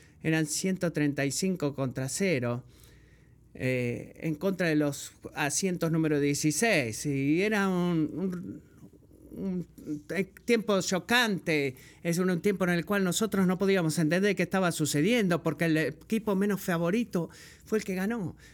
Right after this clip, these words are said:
Virginia tenía todo para ganar, pero ganó Baltimore. Tenía una buena defensa, tenía una, un buen récord en la temporada, pero en la, el momento de la prueba, ellos fallaron.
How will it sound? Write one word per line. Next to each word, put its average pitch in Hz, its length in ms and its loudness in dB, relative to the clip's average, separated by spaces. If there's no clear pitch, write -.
Virginia 214 400 0
tenía 190 300 0
todo 226 220 0
para 190 180 0
ganar, 208 360 0
pero 170 160 2
ganó 185 220 2
Baltimore. 147 640 0
Tenía 160 280 2
una 156 160 2
buena 160 260 2
defensa, 196 720 0
tenía 160 280 2
una, 151 120 2
un 143 140 -4
buen 170 180 0
récord 165 300 0
en 151 100 0
la 151 140 -2
temporada, 175 680 0
pero 160 140 0
en 165 100 2
la, 156 240 0
el 160 120 0
momento 196 460 0
de 156 100 2
la 151 180 0
prueba, 175 460 2
ellos - 260 -2
fallaron. 190 580 -4